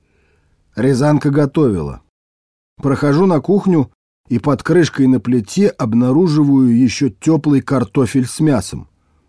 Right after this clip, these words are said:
Судя по двум третьим съеденного, оставшаяся порция предназначается мне. Есть я её не планирую, потому что на обратном пути перекусил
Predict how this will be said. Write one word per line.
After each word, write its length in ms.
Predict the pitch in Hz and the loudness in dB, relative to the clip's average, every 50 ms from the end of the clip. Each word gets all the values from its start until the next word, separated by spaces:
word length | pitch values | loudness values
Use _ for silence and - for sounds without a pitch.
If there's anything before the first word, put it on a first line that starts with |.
| _ _ _ | _ _ _
Судя 380 | - - - 175 190 165 156 | -16 -6 -2 0 2 2 2
по 180 | 147 135 139 139 | 0 0 0 0
двум 300 | 135 143 165 175 151 120 | 0 0 2 2 2 0
третьим 440 | - - 147 147 120 - - 120 107 | 0 0 0 0 0 0 -2 -4 -4
съеденного, 720 | - - 143 160 185 190 180 190 190 190 190 185 180 156 - _ _ _ _ _ - | -4 -2 -2 0 0 2 2 2 2 2 2 0 0 -2 -6 _ _ _ _ _ -6
оставшаяся 800 | 123 123 - - 175 170 151 120 - 156 147 131 117 - 123 | -6 -6 -4 -2 -2 0 0 0 0 0 0 0 0 -2 -4
порция 520 | 104 - 147 165 185 165 - - 170 156 139 | -4 -2 0 0 0 0 -2 -2 0 0 0
предназначается 1080 | - 135 135 123 131 135 127 123 131 135 123 - - 139 139 139 135 131 - - 156 151 | 0 -2 -2 0 0 0 0 2 2 0 0 0 0 0 2 2 0 -2 -2 -2 -2 0
мне. 600 | 151 160 160 165 165 151 127 110 85 65 65 - _ _ _ _ _ _ _ _ _ _ _ - | 2 2 2 2 4 4 2 2 0 -4 -10 -16 _ _ _ _ _ _ _ _ _ _ _ -8
Есть 500 | 98 101 110 147 190 214 202 - - - | -6 -4 0 0 2 2 2 0 -2 0
я 180 | 151 160 170 | 2 2 4
её 340 | 170 165 160 151 139 147 160 | 4 4 2 2 2 2 4
не 120 | 156 151 | 4 2
планирую, 600 | 135 135 147 156 165 180 175 143 107 95 90 87 | 2 2 0 0 2 2 2 2 2 0 -2 -4
потому 360 | 78 - 95 - 120 123 127 107 | -6 -8 -6 -2 0 0 0 -2
что 180 | - - 120 | -2 -4 -2
на 160 | 120 123 127 | -2 0 0
обратном 420 | 127 131 135 139 131 117 131 120 107 | 0 0 0 0 0 0 -2 -2 -2
пути 260 | 113 131 120 156 165 | -2 -4 -4 -4 -4
перекусил 720 | 139 135 123 127 113 - 131 123 - - 151 143 127 117 | -2 -2 -2 -2 -2 -2 -2 -4 -2 0 0 2 0 0